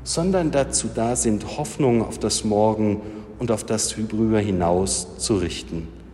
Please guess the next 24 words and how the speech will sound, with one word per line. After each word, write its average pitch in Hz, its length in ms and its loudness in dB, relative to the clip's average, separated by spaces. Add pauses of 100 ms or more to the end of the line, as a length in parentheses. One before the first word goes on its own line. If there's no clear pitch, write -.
(680)
Dann 120 180 -2
kann 147 160 -2
man 147 140 2
verstehen, 110 840 -2 (280)
was - 280 -4
Glauben 139 520 2
im 107 200 0
Leben 117 420 2
des 98 280 -4
Einzelnen 110 600 0
bedeutet 95 760 0 (480)
und 120 140 -4
bedeuten 92 560 0
kann. 78 420 -6 (640)
Der 90 80 -4
Vogel, 120 400 4
der 95 140 0
singt, 101 520 -2 (540)
wenn 95 120 0
die 92 120 0
Nacht - 500 -6
noch 101 200 -4
dunkel 76 420 -6 (100)
ist. - 440 -14